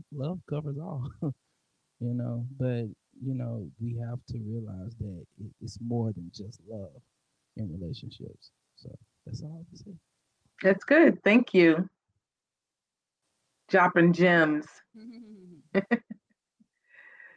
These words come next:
Speaker 2: Um, tell us where we can keep in contact with you.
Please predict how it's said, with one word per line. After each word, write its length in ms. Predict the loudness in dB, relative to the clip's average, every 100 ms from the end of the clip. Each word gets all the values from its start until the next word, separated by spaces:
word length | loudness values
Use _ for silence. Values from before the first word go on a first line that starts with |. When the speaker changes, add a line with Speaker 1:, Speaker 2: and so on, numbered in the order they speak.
| -20 -20 -10 2
Speaker 2:
Um, 280 | 4 6 4 4
tell 220 | 6 8
us 140 | 8
where 120 | 8 8
we 140 | 8
can 200 | 6 4
keep 240 | 4 2
in 80 | 2
contact 520 | 2 2 4 2 0 -4
with 160 | -8
you. 160 | -8